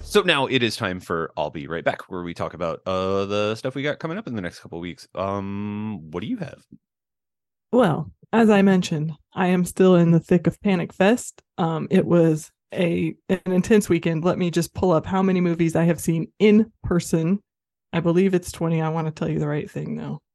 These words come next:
Speaker 2: Yeah, it's twenty-one films I have watched in person since Thursday
Speaker 1: Your sweet
Speaker 2: in,
Speaker 1: cheese.
Speaker 2: in the theater, and, uh, six films I have watched virtually, um, in addition to some shorts. So my brain is a puddle of horror goo.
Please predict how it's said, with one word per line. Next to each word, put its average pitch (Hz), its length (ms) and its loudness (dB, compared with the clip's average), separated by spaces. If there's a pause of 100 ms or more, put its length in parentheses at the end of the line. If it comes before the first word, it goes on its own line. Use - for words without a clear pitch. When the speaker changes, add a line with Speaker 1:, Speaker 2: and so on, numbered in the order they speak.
Speaker 2:
Yeah, 170 180 2
it's 170 200 2
twenty-one 233 440 6
films 175 280 -2
I 170 60 4
have 170 160 2
watched 165 300 0
in 208 180 2
person 185 340 2
since 196 240 -2
Thursday 160 580 4 (380)
Speaker 1:
Your 85 100 -12
sweet 98 200 -6
Speaker 2:
in, 208 100 6
Speaker 1:
cheese. 208 120 -4
Speaker 2:
in 220 120 4
the 233 80 4
theater, 175 480 0 (300)
and, 170 340 -4
uh, 156 320 -2
six 226 340 -2
films 202 320 4
I 190 60 6
have 180 140 2
watched 185 260 0
virtually, 165 680 0 (840)
um, 165 420 -6 (380)
in 165 100 0
addition 165 320 0
to 165 80 0
some 190 160 0
shorts. 165 380 2 (400)
So 180 320 6
my 190 200 4
brain 196 560 2 (360)
is 180 180 0
a 190 60 -2
puddle 196 500 0 (140)
of 202 200 0 (140)
horror 185 320 8
goo. 165 420 4